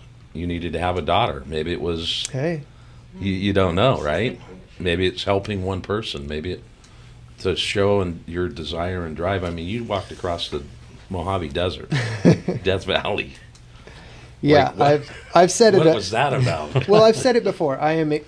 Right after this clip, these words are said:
Speaker 2: immensely grateful, and I
Speaker 1: Yeah.
Speaker 2: would not change a thing. And some people, you know, are taken aback by that statement, but it is absolutely true. I'm so lucky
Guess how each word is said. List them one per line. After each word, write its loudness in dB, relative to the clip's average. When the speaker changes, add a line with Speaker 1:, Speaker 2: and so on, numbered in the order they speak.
Speaker 2:
immensely 0
grateful, -8
and 0
I 0
Speaker 1:
Yeah. 0
Speaker 2:
would 4
not 2
change -2
a -4
thing. -6
And -4
some 2
people, 0
you -2
know, -4
are -4
taken 0
aback 0
by -4
that -6
statement, -10
but -6
it -6
is -6
absolutely -4
true. -2
I'm -8
so 2
lucky 0